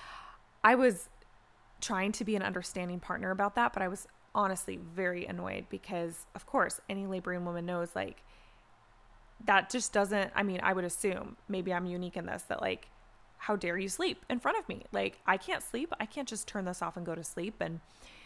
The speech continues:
uh, but I knew if that's what he needed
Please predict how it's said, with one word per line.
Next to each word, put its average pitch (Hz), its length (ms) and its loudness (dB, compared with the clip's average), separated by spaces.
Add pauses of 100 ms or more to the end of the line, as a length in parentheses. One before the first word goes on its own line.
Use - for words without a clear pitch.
(340)
uh, 185 300 4
but 214 180 4
I 208 100 6
knew 214 680 6 (440)
if 208 80 -2
that's 180 260 0
what 214 100 -6
he 226 100 2
needed 196 580 2